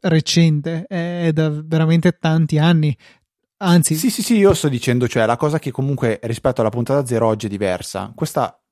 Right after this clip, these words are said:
Speaker 2: questa del jailbreak, secondo me, non è soltanto un discorso di smanettare, perché sì, eh, dico che ho meno tempo per smanettare, non abbiamo più i pomeriggi in cui ci mettevamo lì a avere, a cercare di trovare idee, fare, non fare, disfare, cioè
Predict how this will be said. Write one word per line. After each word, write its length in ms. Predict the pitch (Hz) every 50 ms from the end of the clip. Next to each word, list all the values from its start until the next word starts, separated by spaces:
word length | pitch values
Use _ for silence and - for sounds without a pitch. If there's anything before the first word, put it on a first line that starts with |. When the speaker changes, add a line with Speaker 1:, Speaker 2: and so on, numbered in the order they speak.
| _ _ _ _
Speaker 2:
questa 200 | _ - 143 -
del 140 | 165 156 143
jailbreak, 420 | 123 127 127 120 120 110 104 -
secondo 280 | - - 127 123 113 120
me, 140 | 123 117 107
non 120 | 107 113 123
è 60 | 120
soltanto 400 | 113 - 110 - - 104 101 -
un 60 | 107 104
discorso 400 | 101 - - - 110 104 - -
di 160 | 110 110 110 - _ _
smanettare, 920 | 110 107 107 101 98 101 101 95 - _ _ 101 98 95 92 95 95 - _ _ _ _
perché 220 | _ 117 - - 104
sì, 280 | - - 117 104 90 - _ _ _ _ _ _ _ _ _
eh, 280 | 104 101 92 90 90 -
dico 300 | 101 104 107 107 - 117
che 100 | - -
ho 40 | 98
meno 200 | 98 98 98 95
tempo 440 | - 98 101 101 98 - 110 110 104
per 140 | - 107 101
smanettare, 800 | 104 101 98 101 101 101 _ _ 107 98 98 98 104 107 104 - - - - - _
non 140 | - 101 101
abbiamo 300 | 98 98 101 98 104 104
più 200 | 98 113 113 107
i 80 | 110 107
pomeriggi 640 | - - 110 104 104 104 101 107 107 101 98 110 110
in 80 | 104
cui 160 | 98 - 107
ci 100 | - -
mettevamo 520 | 104 101 95 - _ 107 98 95 95 98 95
lì 260 | 95 95 98 101 101
a 320 | 98 92 92 92 92 90
avere, 540 | 90 92 95 98 95 92 95 92 92 92 87
a 40 | 92
cercare 360 | - - 104 98 - 104 98
di 100 | 98 98
trovare 320 | 95 101 98 95 95 95 95
idee, 520 | 92 92 92 104 104 104 104 104 104 101
fare, 360 | - - 98 98 98 98 101
non 180 | 98 98 95 95
fare, 340 | 95 - 98 95 95 98 92
disfare, 500 | 98 95 - - - 95 95 95 95 98
cioè 260 | 92 - 98 87 90